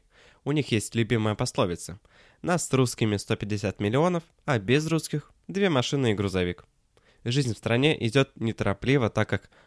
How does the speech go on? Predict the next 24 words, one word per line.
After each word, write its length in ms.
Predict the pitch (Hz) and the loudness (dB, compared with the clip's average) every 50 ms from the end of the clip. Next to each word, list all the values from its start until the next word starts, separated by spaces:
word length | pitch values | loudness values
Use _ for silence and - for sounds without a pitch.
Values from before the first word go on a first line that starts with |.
| _ | _
основой 440 | - 104 - - - 113 104 98 95 | -6 -6 -4 2 4 4 4 6 4
населения 480 | 95 92 - - 123 135 151 151 139 120 | 2 0 0 0 2 2 2 4 4 2
являются 400 | 110 107 120 123 120 - - 123 | 2 2 4 4 4 4 2 -2
крестьяне, 640 | - 135 135 - - - 143 117 95 85 78 69 - _ _ - - _ _ - | -2 -2 -4 -2 0 2 4 4 4 2 -2 -6 -14 _ _ -20 -20 _ _ -8
которые 400 | - 113 - - 113 110 104 98 | -6 -6 -2 0 2 4 4 4
не 160 | 92 101 117 | 2 2 0
видят 240 | 131 135 127 113 - | 0 2 2 0 -2
в 40 | - | -2
спешке 360 | - - 117 110 - - 107 | -2 0 0 0 0 -2 -6
ничего 320 | 101 98 - - 95 98 | -6 -6 -4 -4 -4 -4
хорошего. 560 | - - 110 - 95 90 - - - - 110 - _ _ _ - - - - - - _ _ - | -2 -2 -2 -2 -2 -4 -6 -8 -12 -14 -18 -20 _ _ _ -20 -20 -20 -20 -20 -20 _ _ -16
В 260 | - 110 117 120 107 | -6 0 2 2 2
горных 400 | 98 113 120 117 110 104 101 - | 4 4 4 4 4 0 -6 -6
регионах 420 | 101 101 110 139 160 175 160 - | -6 -2 2 2 2 2 2 0
преобладает 540 | - - 127 120 - 131 127 123 143 151 - 135 - | 0 -2 -2 0 2 0 2 4 2 2 2 -2 -4
влияние 400 | - 110 117 120 113 110 104 95 | -2 0 2 4 4 4 2 2
клана 500 | - - - 98 95 101 113 135 156 - _ - | 0 -2 -2 0 2 4 2 2 0 -2 _ -8
и 140 | - - 160 | -4 -2 0
родства. 440 | 156 139 117 - - - 90 92 - _ _ _ _ _ _ _ _ _ _ | 0 0 -2 -4 -6 -6 -6 -6 -8 _ _ _ _ _ _ _ _ _ _
Население 460 | - 143 143 - - 190 196 185 156 127 | -8 -6 -4 -2 2 2 2 4 2 2
страны 400 | - - - 139 147 160 160 147 | 0 0 -2 0 2 4 2 2
очень 440 | - - 123 139 - - - 110 | 2 4 2 2 2 2 0 0
любит 300 | 104 117 113 107 117 - | 2 2 2 0 0 -2
праздники. 540 | - - 127 110 101 92 87 82 - - - | 0 0 2 2 0 -2 -4 -10 -10 -12 -14